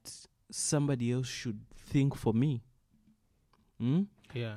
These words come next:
Speaker 1: And, and that's the respect I have for God. That if I'm to set up a venture, I should be able to handle it. And, and if I can't handle it, I have to go back to God and say, "God, you're the one who sent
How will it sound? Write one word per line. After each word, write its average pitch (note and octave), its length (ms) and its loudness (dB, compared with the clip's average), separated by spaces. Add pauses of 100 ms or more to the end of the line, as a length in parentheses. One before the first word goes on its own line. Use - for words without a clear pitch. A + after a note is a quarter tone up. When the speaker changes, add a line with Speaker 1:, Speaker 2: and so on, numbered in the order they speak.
Speaker 1:
And, B2+ 240 4
and B2+ 180 0
that's G3 200 2
the A#2+ 180 0
respect C#3+ 580 0
I A2+ 140 -4
have A#2+ 220 -2
for G#2 180 -6
God. G2+ 340 0 (1400)
That A#2 220 2
if B2+ 140 -4
I'm B2+ 160 2
to C3 100 -4
set D#3+ 240 0
up D3+ 160 0
a A2+ 100 0
venture, C3+ 640 0
I A2+ 120 -2
should C3+ 260 -4
be C3+ 200 0
able A#2+ 260 0
to G2+ 200 -2
handle G#2+ 480 0
it. F#2+ 140 -6 (1400)
And, B2 340 4
and A#2+ 260 2
if A#2+ 380 -4 (1120)
I B2+ 140 2
can't E3+ 300 2
handle C#3 420 4
it, C3+ 120 0
I A#2+ 60 2
have A#2+ 220 -2
to A2 100 0
go A#2+ 180 2
back A2 280 0
to A2 120 -4
God A2 260 0
and G2+ 160 -2
say, A2 220 -6
"God, C#3 240 -2
you're A2+ 140 0
the G#2+ 80 -2
one C3+ 240 0
who B2+ 100 0
sent A#2+ 300 -2